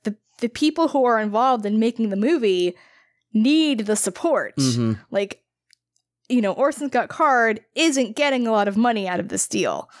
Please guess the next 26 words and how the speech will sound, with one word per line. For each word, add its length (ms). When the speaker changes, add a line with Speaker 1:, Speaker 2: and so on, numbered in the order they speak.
Speaker 1:
Um, 440
Speaker 2:
Of 140
course, 260
the 80
film 220
wasn't 240
that 180
great 260
and 100
it 80
wound 260
up 80
taking 260
care 160
of 80
itself. 520
Speaker 1:
Yeah, 340
but, 240
you 140
know, 240
it's 180
sort 260
of, 280
you 180
know, 140
that, 260